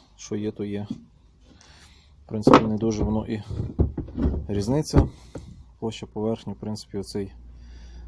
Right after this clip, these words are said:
цей радіус, що тут є, він, в принципі, якраз буде охвачувати всю поверхню. Так що, в принципі, не дуже я втік багато,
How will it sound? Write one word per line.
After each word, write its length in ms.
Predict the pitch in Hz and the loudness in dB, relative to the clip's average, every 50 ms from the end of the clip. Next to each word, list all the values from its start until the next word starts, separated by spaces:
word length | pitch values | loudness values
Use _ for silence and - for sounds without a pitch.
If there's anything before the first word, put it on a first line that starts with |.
| - - - | -14 -14 -10
цей 200 | - - 104 110 | -4 -2 0 2
радіус, 540 | 131 147 139 117 101 98 95 - - - - - - | 2 2 2 2 0 0 -2 -4 -8 -10 -12 -12 -12
що 160 | - - - | -12 -12 -12
тут 240 | - - 104 95 - | -10 -10 -10 -10 -6
є, 180 | 101 92 92 90 - - - - - - - | -6 -6 -6 -6 -8 -14 -20 -20 -20 -16 -14
він, 80 | 113 104 | -12 -12
в 40 | - - | -10 -8
принципі, 360 | 117 117 117 - - - 104 | -8 -8 -8 -10 -10 -8 -8
якраз 400 | 95 - 104 107 101 - - - - - - - - - - - - - - - - - - - - - | -6 -4 -4 -4 -4 -6 -10 -16 -20 -20 -20 -20 -20 -20 -20 -20 -20 -20 -20 -20 -20 -20 -20 -20 -16 -12
буде 180 | - 104 98 | -6 -4 -2
охвачувати 720 | 101 95 - - 113 104 95 - - 95 92 - - 95 90 - - - - - - - - _ - - - _ _ _ _ | -2 -2 -2 -2 -2 -2 -2 -4 -6 -6 -6 -6 -8 -10 -10 -12 -16 -20 -20 -20 -20 -20 -20 _ -20 -20 -20 _ _ _ _
всю 360 | - - - - - - 92 | -20 -20 -20 -18 -16 -16 -16
поверхню. 540 | - - 101 113 127 135 - - 107 101 95 - - _ _ _ | -14 -6 -2 -2 -2 -2 -2 -6 -10 -10 -10 -12 -16 _ _ _
Так 120 | - 101 - | -18 -16 -16
що, 140 | - - 101 101 - _ _ _ _ _ - - - _ - - - _ - - - - - - - - - - - - - - - - - | -14 -14 -14 -16 -16 _ _ _ _ _ -20 -20 -20 _ -20 -20 -20 _ -20 -20 -20 -20 -20 -20 -20 -20 -20 -20 -20 -20 -20 -20 -20 -20 -16
в 20 | |
принципі, 400 | - - 196 - - - - 98 | -12 -12 -12 -12 -12 -12 -8 -6
не 120 | 98 98 | -6 -4
дуже 260 | 95 98 101 92 95 92 | -4 -4 -6 -4 -4 -4
я 80 | 92 | -6
втік 220 | 90 - - 120 110 | -6 -6 -8 -8 -6
багато, 420 | 101 101 98 92 90 - 92 85 | -4 -4 -4 -4 -6 -8 -12 -14